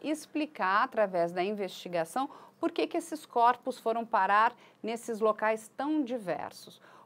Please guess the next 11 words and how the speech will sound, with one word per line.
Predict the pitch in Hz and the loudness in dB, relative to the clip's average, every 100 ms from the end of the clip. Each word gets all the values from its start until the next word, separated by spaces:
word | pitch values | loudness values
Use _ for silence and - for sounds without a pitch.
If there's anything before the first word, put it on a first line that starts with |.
| - | -4
Por | 254 | -2
que | 320 | -2
que | - | -6
todas | 285 - 349 381 277 240 | -8 0 2 4 4 2
essas | 226 208 | 0 -6
pessoas | - 190 - 233 240 208 202 | -10 -12 -4 2 2 2 -2
que | 226 | -10
têm | 220 214 | -6 -4
algum | 202 202 285 | -2 -2 0
envolvimento | 311 330 247 240 254 208 202 175 170 | 4 4 4 4 2 0 -4 -4 -6
familiar | - 180 175 160 180 233 247 | -8 -6 -6 -4 2 2 2